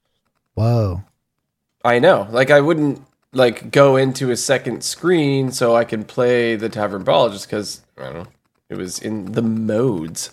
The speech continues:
Speaker 2: section, right? So I didn't go in there as much. And how many free packs have I missed out on because of this, right?
Speaker 1: More than two.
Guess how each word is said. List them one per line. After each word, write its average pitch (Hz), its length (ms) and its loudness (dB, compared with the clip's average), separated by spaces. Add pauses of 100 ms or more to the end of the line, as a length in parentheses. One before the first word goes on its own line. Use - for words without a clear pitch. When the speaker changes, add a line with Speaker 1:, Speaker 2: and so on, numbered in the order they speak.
Speaker 2:
section, - 560 -6
right? 104 300 -4
So 101 320 -4 (1080)
I 139 60 -4
didn't 170 220 -2
go 160 160 4
in 190 80 2
there 107 360 0
as 110 140 -6
much. 104 240 -2
And 139 160 0 (320)
how 233 320 4
many 226 460 2 (220)
free 208 500 -4
packs 196 480 -4
have 123 160 0
I 110 100 0
missed 104 300 -6
out 82 160 -6
on 73 160 -14
because 80 340 -14
of - 80 -18
this, - 320 -14
right? 127 300 -2 (600)
Speaker 1:
More 110 220 0
than 135 160 2
two. 175 280 0